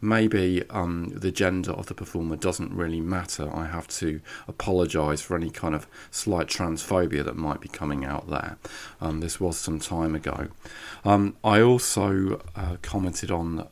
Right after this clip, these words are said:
uh, the fact that the daft dance routines, which were sometimes overly O T T and theatrical, were a thing to like about Eurovision.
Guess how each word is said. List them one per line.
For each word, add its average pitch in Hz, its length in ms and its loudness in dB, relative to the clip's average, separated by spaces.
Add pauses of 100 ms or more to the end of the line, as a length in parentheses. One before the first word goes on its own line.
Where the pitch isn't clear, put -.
uh, 78 400 -4
the 90 120 -8
fact - 480 -2
that - 280 -8
the - 80 -2
daft 85 600 0
dance 90 420 0
routines, 76 640 -4
which - 180 -8
were - 60 -4
sometimes 80 640 -6 (320)
overly 87 460 2
O 82 180 -2
T 80 240 -6
T 80 260 -4
and - 140 -8
theatrical, - 720 -4 (360)
were 87 120 0
a 80 40 -2
thing 80 220 -4
to 76 160 -4
like 76 220 -2
about 76 240 -4
Eurovision. 73 720 -4